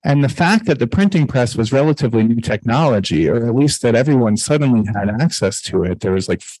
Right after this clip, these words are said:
freedom of printing, um, after this Civil War happened, meant that their parents didn't get it. They had grown up with it. They were natives to this kind of communication technology,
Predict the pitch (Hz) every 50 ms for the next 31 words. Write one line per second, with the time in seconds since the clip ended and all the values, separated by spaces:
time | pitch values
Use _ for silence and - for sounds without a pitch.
0 | _ _ - 160 151 147 139 123 117 107 101 98 - _ - - 135 135 139 -
1 | - 101 92 92 98 110 - _ _ _ - - _ _ _ _ _ - - -
2 | - - 95 101 - - 113 120 123 - - 113 104 104 104 - - - 117 101
3 | 101 101 95 95 117 170 208 175 135 110 98 95 95 - - 98 90 90 98 113
4 | - - _ _ _ _ _ _ _ _ _ _ _ _ _ _ _ _ _ _
5 | _ _ _ _ _ - 151 170 175 170 - 170 147 117 - - _ _ _ _
6 | - 147 160 156 147 - - 214 226 254 240 214 196 - - 214 202 196 170 202
7 | 214 240 269 233 147 123 - - _ - - - _ _ _ _ _ _ _ _
8 | _ _ _ _ _ _ _ _ _ _ _ _ _ _ _ - - 185 185 196
9 | 175 156 - 185 185 180 175 180 208 233 - 208 180 156 147 127 113 107 131 135
10 | 139 139 135 135 131 135 143 147 160 190 208 202 185 151 135 123 117 - - -
11 | 147 131 120 127 135 143 147 - - - _ _ _ _ _ _ _ - - -
12 | 165 160 156 165 175 175 170 160 147 139 - - - 147 139 139 139 131 - 170
13 | 180 190 - - 156 135 - - 123 117 - 127 117 110 110 110 107 104 113 110
14 | 104 107 113 113